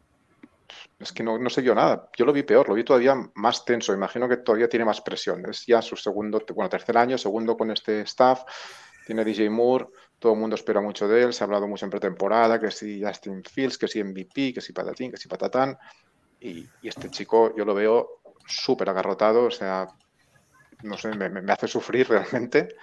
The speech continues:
Lo comentaba hoy con Willy en otro grupo, es que hasta los movimientos suyos no los veo redondos, es decir, veo que ese brazo, ostras, no acaba de, de hacer el gesto rodado, suave.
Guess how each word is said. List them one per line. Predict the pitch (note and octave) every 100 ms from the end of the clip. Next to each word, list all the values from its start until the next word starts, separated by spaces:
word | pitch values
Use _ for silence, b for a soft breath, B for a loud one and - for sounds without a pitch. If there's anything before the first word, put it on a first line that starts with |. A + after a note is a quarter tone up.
| B B B B _
Lo | -
comentaba | - G2+ G2 A2+
hoy | B2
con | A#2+ A2+ A2 A2
Willy | G#2+ A2+
en | G#2+
otro | G#2+ G#2+
grupo, | A2 A#2 C#3 C#3+ _ _
es | - -
que | -
hasta | G#2 - G2+
los | G2
movimientos | G#2+ G2+ A#2 C3 C#3+
suyos | - C#3 C3
no | A#2+
los | A#2+ A#2
veo | A#2
redondos, | G#2 G2+ A2 G#2 A2+
es | G#2
decir, | G2+ G#2+ G2+ _ B B B B B _ _
veo | A2+ A#2+
que |
ese | C3+ B2
brazo, | A#2+ B2 C#3 C3 - _ _ -
ostras, | - - - C#3 G#2+
no | A#2
acaba | A#2+ C#3 C3 B2+
de, | B2 B2+ B2+ C3 B2+ B2+ A#2+ b b _ _ _ _ _ -
de |
hacer | A2 B2+
el | B2
gesto | - - A#2+ - - B2 B2 B2 A#2+ A#2 _ _ - _ _ _ _ _ - - - - - _ _ -
rodado, | A#2 A#2+ C3+ G#2+
suave. | - A2+ C3+ A2+ G#2